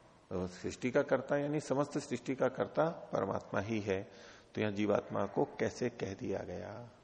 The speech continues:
प्रश्न किया। आगे कर रहे हैं, अपीच और प्रश्न कर रहे हैं, हमें शास्त्र में ये कहा गया है। तो दूसरा सूत्र है निर्मातारम चैके पुत्रादयश्च।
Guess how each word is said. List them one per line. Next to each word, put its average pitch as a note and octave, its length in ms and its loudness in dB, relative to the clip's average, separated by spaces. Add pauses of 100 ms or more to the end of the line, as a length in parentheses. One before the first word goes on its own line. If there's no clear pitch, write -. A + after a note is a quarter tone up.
(1400)
प्रश्न G#2+ 260 -4
किया। G2 240 -10 (1700)
आगे G2 180 2
कर - 180 -4
रहे G2+ 140 -2
हैं, - 80 -6
अपीच - 380 0 (580)
और A2 80 4
प्रश्न - 340 -4
कर G2 160 0
रहे A2+ 140 -4
हैं, C3+ 120 -8 (1160)
हमें G2+ 160 -2
शास्त्र G2+ 420 2
में G2+ 120 0
ये F#2+ 160 2
कहा F#2+ 260 -2
गया F#2+ 180 -2
है। A2 80 -4 (960)
तो - 80 -14
दूसरा G#2+ 260 2
सूत्र - 340 0
है B2+ 80 4
निर्मातारम A2 960 6
चैके G#2 580 2
पुत्रादयश्च। F#2+ 960 -2